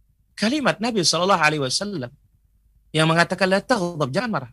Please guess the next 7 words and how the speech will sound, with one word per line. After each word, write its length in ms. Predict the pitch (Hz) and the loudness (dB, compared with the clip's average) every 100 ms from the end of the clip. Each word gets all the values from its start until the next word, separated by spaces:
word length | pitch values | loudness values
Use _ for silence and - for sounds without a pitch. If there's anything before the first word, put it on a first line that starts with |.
| _ | _
di 160 | 170 | -4
dalamnya 320 | 175 202 233 185 | -2 -2 -2 -4
penuh 240 | - 208 | -6 -6
dengan 240 | 165 175 | -6 -8
hikmah, 480 | 156 214 - - - - _ _ _ _ _ _ _ _ _ _ _ _ _ _ _ _ _ _ _ _ _ _ | -6 -8 -10 -14 -14 -16 _ _ _ _ _ _ _ _ _ _ _ _ _ _ _ _ _ _ _ _ _ _
mendatangkan 640 | - 156 165 208 220 220 196 | 2 6 6 6 4 4 4
kemaslahatan, 720 | 185 180 - 185 233 - 135 | 4 4 4 2 -2 -4 -8